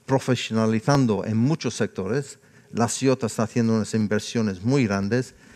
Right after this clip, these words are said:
Marina noventa y dos ha hecho unas inversiones muy grandes, eh, Cartagena está aceptando mucho más yate y, em, y, eh, refits ahí. En Vigo tengo unos gente que, unos, eh, trabajadores que han subido ahí hoy,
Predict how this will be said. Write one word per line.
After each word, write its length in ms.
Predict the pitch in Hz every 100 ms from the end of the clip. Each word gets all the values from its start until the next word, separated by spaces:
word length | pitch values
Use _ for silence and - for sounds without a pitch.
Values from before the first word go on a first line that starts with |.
| -
Marina 420 | - 107 120 131 120
noventa 340 | 120 113 113
y 40 |
dos 200 | 107 107
ha 80 | 110
hecho 240 | 110 - 104
unas 280 | 104 104
inversiones 560 | - 110 104 117 104 90
muy 160 | 104 95
grandes, 440 | 95 95 120 - - - - - _ -
eh, 200 | 104 104
Cartagena 600 | - 120 - 104 143 131
está 220 | 110 -
aceptando 600 | 107 - 110 120 117 107
mucho 320 | 104 123 - 113
más 240 | 110 107
yate 540 | 113 107 - 113 104 - - - - _
y, 280 | 110 104 104
em, 800 | 104 101 98 98 98 95 98 101 -
y, 200 | 98 95
eh, 140 | 95
refits 420 | 92 117 - 110 -
ahí. 340 | 95 113 120 - - - -
En 180 | 107
Vigo 500 | 104 127 123 123 120 - - - - _
tengo 360 | - 117 110 110
unos 240 | 113 107
gente 420 | 131 117 110 113
que, 160 | 107 117
unos, 360 | 104 107 107 -
eh, 80 | 107
trabajadores 420 | 110 104 113 107
que 80 | 110
han 60 |
subido 320 | 107 110 110 104
ahí 160 | 104
hoy, 320 | - 113 135